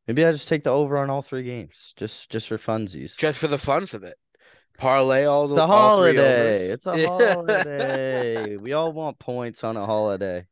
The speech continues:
Speaker 2: That's right.
Speaker 1: Uh, but yeah, Bills at Lions, Lions plus ten. I mean, I think I'm just gonna have to stick with our strategy here, um, and say that ten points is a lot. I think the Lions can keep it close, especially at home.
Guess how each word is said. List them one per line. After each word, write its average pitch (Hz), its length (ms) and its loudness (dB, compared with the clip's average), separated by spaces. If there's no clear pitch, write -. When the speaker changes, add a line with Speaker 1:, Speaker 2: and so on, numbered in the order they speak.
Speaker 2:
That's 143 300 -4
right. 165 360 -4
Speaker 1:
Uh, 120 320 2
but 135 140 0
yeah, 135 200 0
Bills 147 220 0
at 147 80 2
Lions, 127 500 -4
Lions 117 280 -4
plus 117 300 -4
ten. 110 540 -6
I 107 180 0
mean, 110 400 -8
I 104 100 -2
think 147 220 -2
I'm 135 140 -2
just 117 180 -6
gonna 117 180 -2
have 107 160 -2
to 98 100 -8
stick - 340 -6
with 98 140 -2
our 90 100 -2
strategy 104 520 -2
here, 107 340 -4
um, 85 440 -4
and 101 200 -6
say 107 180 2
that 95 160 2
ten 107 220 -4
points 104 320 -6
is 101 100 -8
a 98 60 -6
lot. 90 400 2
I - 100 -6
think 113 260 -2
the 113 100 0
Lions 101 420 -2
can 95 160 -12
keep 107 240 -6
it 92 60 -12
close, 101 360 -2
especially 98 480 -4
at 85 100 -4
home. 104 440 -8